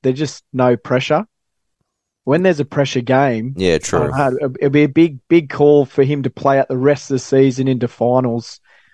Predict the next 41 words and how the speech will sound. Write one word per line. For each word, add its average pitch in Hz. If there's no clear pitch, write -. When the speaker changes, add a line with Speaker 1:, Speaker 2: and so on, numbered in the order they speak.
Speaker 1:
when 135
they've 131
got 127
some 131
pretty 139
experienced, 123
like, 120
I 131
know 151
Milne's 135
got 127
a, 117
uh, 110
a 113
sort 120
of 107
few 117
sort 110
of 110
red 113
cards 120
and 110
silly 127
mistakes 110
in 117
him, 113
but 110
he, 123
he 131
has 147
shown 131
he 117
can 127
do 120
the 123
job 117
as 107
well. 107
Speaker 2:
Yeah, 117
mate. 110
What? 151